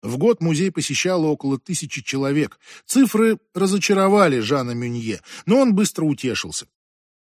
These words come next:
Музей никому ничего не стоил, и немного отвлекает его дочь от печальных мыслей. Глядя на неё,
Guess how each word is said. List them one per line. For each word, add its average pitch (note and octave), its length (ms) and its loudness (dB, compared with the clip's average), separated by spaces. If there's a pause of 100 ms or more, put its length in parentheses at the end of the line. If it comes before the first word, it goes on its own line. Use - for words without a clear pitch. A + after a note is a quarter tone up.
(120)
Музей E3+ 340 2
никому G#3+ 400 2
ничего G#3+ 340 2
не G#3 120 4
стоил, - 420 -2 (380)
и C3+ 100 -4
немного F#3 580 2 (360)
отвлекает D#3 640 0
его D3 260 0
дочь F3+ 320 2
от A2 100 -8
печальных C#3 520 -6
мыслей. - 420 -2 (560)
Глядя D#3 380 -2
на D3+ 80 -2
неё, D3+ 380 0